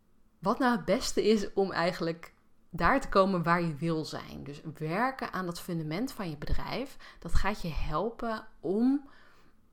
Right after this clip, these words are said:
niet alleen voor jezelf een stip op de horizon neer te zetten en echt te ervaren waar je naartoe gaat,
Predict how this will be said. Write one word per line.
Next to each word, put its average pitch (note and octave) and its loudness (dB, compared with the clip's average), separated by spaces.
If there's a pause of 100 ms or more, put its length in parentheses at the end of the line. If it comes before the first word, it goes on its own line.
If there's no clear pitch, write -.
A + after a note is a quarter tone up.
(680)
niet B3 2
alleen G3+ 0
voor G3 -4
jezelf E3+ 0
een D#3 -8
stip - -4
op F3 -4
de D3 -10
horizon B3+ -4 (240)
neer A#3+ -2
te B3 -10
zetten A3+ -4
en F3 -6 (320)
echt - 0
te - 2
ervaren E3 0
waar F3 -4
je E3+ -4
naartoe D#3 -6
gaat, C4 -2